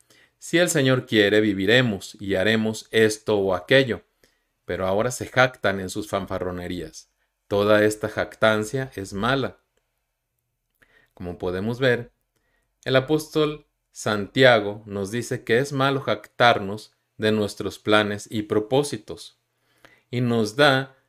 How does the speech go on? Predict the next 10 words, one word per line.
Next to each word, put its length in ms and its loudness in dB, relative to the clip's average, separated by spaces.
dos 240 0
estrategias 840 2
para 260 0
evitar 480 -4
esta 240 -6
jactancia. 680 -6
En 100 -16
primer 300 -2
lugar 400 4
es 320 -2